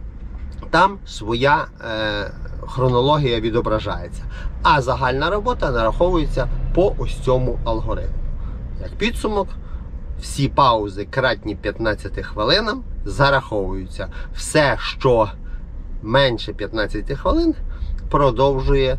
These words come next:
натікувати вам отой таймер у шість годин неперервної роботи, після якої вам слід трішечки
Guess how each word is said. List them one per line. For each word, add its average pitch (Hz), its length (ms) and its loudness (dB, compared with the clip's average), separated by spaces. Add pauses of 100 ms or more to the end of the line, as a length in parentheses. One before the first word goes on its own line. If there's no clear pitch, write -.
(100)
натікувати 127 840 0
вам 170 240 0 (280)
отой 113 400 0
таймер 143 540 0 (180)
у 104 100 -2
шість 95 360 -4
годин 110 460 0
неперервної 95 720 -2
роботи, 95 440 -4 (560)
після 101 280 -2
якої 175 440 0 (160)
вам 92 220 -2
слід 131 280 -4 (260)
трішечки 107 640 -2